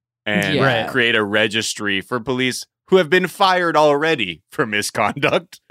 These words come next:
Speaker 2: Yeah.
Speaker 1: Well, also other things too. I mean, like, yeah, making it easier for D O J to investigate police shootings. But yes, great. But there are so many other things that could have been done.
Speaker 2: Yeah.
Speaker 1: <sighs> Look, but,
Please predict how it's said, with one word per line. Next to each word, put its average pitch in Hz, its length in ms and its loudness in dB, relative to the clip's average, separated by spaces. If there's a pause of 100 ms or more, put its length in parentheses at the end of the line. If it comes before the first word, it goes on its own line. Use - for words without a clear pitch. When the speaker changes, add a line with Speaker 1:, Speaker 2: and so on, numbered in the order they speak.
(260)
Speaker 2:
Yeah. 170 260 -2
Speaker 1:
Well, 247 120 6
also 226 240 4
other 196 260 4
things 185 300 0
too. 170 120 0
I 160 60 2
mean, 165 140 -2
like, 156 160 -2
yeah, 127 260 2
making 123 360 -4
it 127 100 -4
easier 113 240 -4
for 117 140 -6
D 104 220 -4
O 113 80 0
J 107 200 -2
to 107 80 -2
investigate 98 680 -4
police 101 240 -6
shootings. 101 320 -8 (180)
But 113 140 -10 (140)
yes, 120 380 -4 (140)
great. 104 280 -4
But 117 140 -6
there 170 120 2
are 151 40 0
so 208 240 -2
many 165 240 -2
other 113 200 -2
things 107 260 -4
that 95 160 -4
could 104 120 -6
have 90 100 -8
been 90 180 -8
done. 113 280 -2 (440)
Speaker 2:
Yeah. - 160 -10 (120)
Speaker 1:
<sighs> - 540 -8
Look, 87 200 -20 (220)
but, 87 140 -12